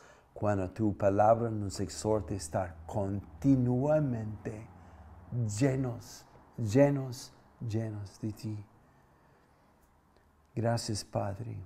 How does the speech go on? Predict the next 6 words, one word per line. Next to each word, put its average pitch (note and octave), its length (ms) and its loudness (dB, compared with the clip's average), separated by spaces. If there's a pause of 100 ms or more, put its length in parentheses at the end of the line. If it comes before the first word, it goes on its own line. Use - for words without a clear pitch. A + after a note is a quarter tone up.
(1300)
Hazlo, G#2+ 640 -2 (240)
provoca A#2+ 680 4
esta A#2+ 300 -2 (160)
agonía C3+ 880 2 (1080)
que - 140 -4
nos G#2 360 -2